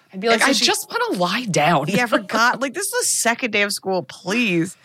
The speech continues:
Speaker 2: And she has to drag it upstairs. She can't catch a break. Um, and when she goes,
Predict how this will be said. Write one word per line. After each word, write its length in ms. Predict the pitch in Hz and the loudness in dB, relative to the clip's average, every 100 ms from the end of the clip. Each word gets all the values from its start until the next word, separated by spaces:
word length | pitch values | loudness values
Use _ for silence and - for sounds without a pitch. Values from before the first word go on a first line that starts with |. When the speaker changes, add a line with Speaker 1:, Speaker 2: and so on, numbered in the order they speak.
| - - - - - | -20 -20 -20 -10 -4
Speaker 2:
And 80 | |
she 80 | 214 | -2
has 100 | 254 | -2
to 100 | 262 | -2
drag 400 | 180 185 175 220 | 0 2 4 2
it 60 | 254 | -2
upstairs. 720 | 262 - 208 202 196 190 202 - | -6 -4 0 2 2 2 -2 -6
She 140 | 233 | -6
can't 180 | 277 269 | -2 -2
catch 160 | 254 | -2
a 60 | 202 | -2
break. 400 | - 151 156 - _ _ _ _ _ 175 | 0 0 0 -8 _ _ _ _ _ 0
Um, 520 | 185 175 165 160 - _ _ - | 4 4 2 -2 -10 _ _ -2
and 180 | 208 220 | -2 0
when 100 | 240 | -2
she 160 | - | -4
goes, 580 | 196 220 240 208 190 - | 0 2 4 2 0 -4